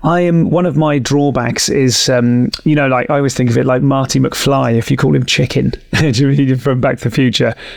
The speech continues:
If you call me a Chicken McFly, suddenly logic goes out the window and he just <laughs> gets rage. One of my, uh, flaws in that respect is that, um, I can't help but establish with an audience the contract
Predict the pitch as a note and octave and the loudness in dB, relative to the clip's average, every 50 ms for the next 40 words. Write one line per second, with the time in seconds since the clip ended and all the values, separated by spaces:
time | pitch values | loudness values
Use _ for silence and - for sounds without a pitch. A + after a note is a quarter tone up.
0 | - - C#3+ A#2+ A2+ A#2+ C3+ C3+ B2 C3 B2+ B2 - - D#3 - E3 - E2+ - | -6 -2 0 0 2 2 2 2 2 2 0 0 0 -2 0 0 0 0 0 0
1 | - - D#3 E3 E2+ F#2 - - D3+ C#3+ C3 C3 C3+ B2+ B2 C3+ C3+ A#2+ B2+ B2+ | 0 0 0 0 0 0 0 0 0 0 2 2 2 2 2 2 0 0 0 0
2 | A#2+ B2+ A#2+ A#2 B2+ B2 A#2+ A#2 A#2+ A2+ A#2+ A#2+ A#2 A2+ A#2+ A#2+ A#2 A#2+ G#2 A#2+ | 0 0 0 0 0 0 0 0 0 0 2 2 2 2 2 2 0 0 0 0
3 | B2 - - - - - D3 - - - A#2+ - C3+ A#2+ - B2 B2 C3 B2 A#2+ | -2 -4 -6 -8 -6 -4 -2 -2 0 0 0 0 0 0 0 0 2 2 2 2
4 | A#2+ A#2 G#2+ - - - - - - - - C#3 C3+ D3+ D#3 D3 A#2+ B2 C3+ C#3 | 0 0 -2 -4 -10 -14 -18 -18 -8 -2 0 0 2 2 2 0 2 2 2 2
5 | C#3 C#3 C#3 C#3 C3+ C3+ C3 B2 - - - - - - - - _ - C3+ B2 | 2 2 0 2 2 2 2 0 -2 -6 -16 -20 -20 -20 -20 -12 _ -2 0 2
6 | A#2 A#2 A#2+ B2 - - - C3+ C3+ B2+ B2 B2 A#2+ A2 B2+ A2+ A#2 A#2 A#2+ B2 | 2 2 2 0 -2 -2 0 2 2 2 2 2 2 0 0 0 0 0 0 -2
7 | A#2+ - - B2+ A#2+ A#2 - - - - B2+ B2 A2+ G#2+ - - - - G#2+ B2+ | -2 -2 0 -2 -2 -2 -4 -6 -4 -2 0 0 0 -2 -4 -6 -4 -2 0 0
8 | B2 A#2+ A2+ - - - - - - - - _ _ - - A#2+ A#2+ A#2 A#2 A#2 | 0 -2 -2 -6 -8 -10 -12 -12 -20 -20 -20 _ _ -10 -4 -2 0 2 2 2
9 | A#2 A#2 A2+ A2+ A2+ - - - - - - - _ - - - - - - - | 2 2 2 0 -2 -4 -10 -20 -20 -20 -20 -20 _ -16 -16 -16 -16 -18 -20 -20
10 | - - - - C#3 C#3 C#3+ D3 D3 D3 - - _ _ - - - - D3 D#3 | -16 -8 -4 -2 0 2 2 2 2 0 0 -2 _ _ -8 -4 -2 0 0 0
11 | D#3+ - - - - C3+ C#3+ C3+ - - - - A#2+ B2+ - - - - C3 B2+ | 0 0 -2 -2 -2 0 0 0 -2 -4 -4 -2 -2 0 0 -2 -2 -2 -2 -2
12 | A#2 - C3 - - - B2 A#2 A#2 A#2 A#2 A2+ G#2+ A2 G#2+ G#2+ - - - - | 0 -2 -2 -2 0 0 0 0 2 0 0 2 2 2 0 0 -2 -2 -4 -6
13 | - - - C3 C3+ C3 - - - C#3 D3 C#3 - - C#3 A#2 - - - - | -4 -2 -2 -2 0 0 -2 -2 0 2 0 0 0 -2 -4 -4 -6 -6 -8 -8
14 | - - | -8 -10